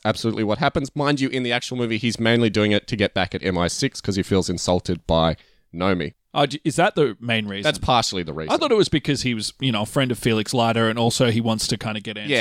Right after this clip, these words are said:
Speaker 2: answers.
Speaker 1: that's partially the reason as well, but he doesn't want Nomi to, like, get the better of him, so he's doing it out of pride as well.
Speaker 2: Ah, okay.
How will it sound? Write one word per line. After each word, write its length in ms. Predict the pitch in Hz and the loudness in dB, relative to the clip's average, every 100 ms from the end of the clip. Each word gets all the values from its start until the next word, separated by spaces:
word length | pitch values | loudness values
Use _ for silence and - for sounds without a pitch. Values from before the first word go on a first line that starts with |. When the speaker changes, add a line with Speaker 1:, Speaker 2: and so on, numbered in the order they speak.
| 90 | 0
Speaker 2:
answers. 200 | 82 - | -4 -4
Speaker 1:
that's 160 | 139 139 | -2 0
partially 600 | - 117 117 - 127 117 | 2 2 4 2 2 4
the 100 | 104 | 4
reason 260 | 101 104 101 | 2 0 -2
as 140 | 92 | 0
well, 140 | 107 | 2
but 160 | 107 107 | 2 0
he 80 | 117 | 0
doesn't 320 | 110 113 120 | 0 0 -2
want 260 | 104 98 - - | 0 0 -2 -4
Nomi 320 | 101 98 95 | 0 2 2
to, 100 | - | 2
like, 200 | 90 87 | 0 0
get 160 | 92 85 | 0 -2
the 60 | |
better 240 | 82 92 95 | 0 2 2
of 100 | 85 | 2
him, 160 | 104 95 | 0 -2
so 120 | 87 | -2
he's 140 | 85 | -4
doing 240 | - 107 95 | 0 2 4
it 80 | |
out 140 | 85 80 | 2 0
of 100 | 80 | 0
pride 340 | - 82 71 | 2 2 2
as 80 | 127 | -2
well. 100 | 127 | -4
Speaker 2:
Ah, 540 | 120 127 143 151 147 120 | 0 2 4 4 4 2
okay. 360 | 110 - 85 | 0 -4 -8